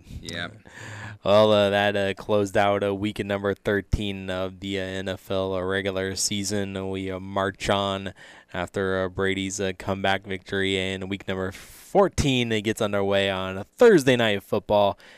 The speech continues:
Speaker 2: as, uh, this time, uh, it's the Raiders against the Rams
Speaker 1: Oh, that's a good one.
Speaker 2: in L A, so. <laughs>
Speaker 1: That's a good one.
Speaker 2: Yeah, uh, not so intriguing anymore. Could the Rams go three and ten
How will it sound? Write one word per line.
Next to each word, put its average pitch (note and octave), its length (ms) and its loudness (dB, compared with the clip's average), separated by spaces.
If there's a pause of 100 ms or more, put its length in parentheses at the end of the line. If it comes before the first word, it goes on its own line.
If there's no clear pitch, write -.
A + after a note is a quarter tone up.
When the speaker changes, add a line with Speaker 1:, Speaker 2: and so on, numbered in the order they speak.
(140)
Speaker 2:
as, F#2+ 440 -2
uh, A2 120 -2
this F#3+ 240 2
time, C#3+ 520 4
uh, A#2+ 180 -2 (220)
it's A#2 420 0
the F#2+ 160 0
Raiders G2+ 540 2
against F#2 480 -6
the F#2 100 -4
Rams E2+ 1000 -8 (120)
Speaker 1:
Oh, F#2 100 -4
that's F#2 160 -6
a F#2 40 -8
good F2+ 180 -6
one. F2 140 -8
Speaker 2:
in F#2 100 -8
L F2+ 280 -8
A, E2+ 480 -8
so. E2+ 520 -10 (600)
<laughs> - 640 -16
Speaker 1:
That's F2+ 300 -10
a - 20 -18
good E2 140 -14
one. - 180 -20 (260)
Speaker 2:
Yeah, C3+ 560 4 (560)
uh, B2+ 380 -8
not B2 220 -4
so A2 120 -4
intriguing G2 440 -6
anymore. G2 280 -8
Could F#2+ 140 -10
the F#2 60 -2
Rams G#2+ 400 -6
go G#2+ 120 -4
three G#2+ 540 -8
and F#2 280 -8
ten F2+ 540 -8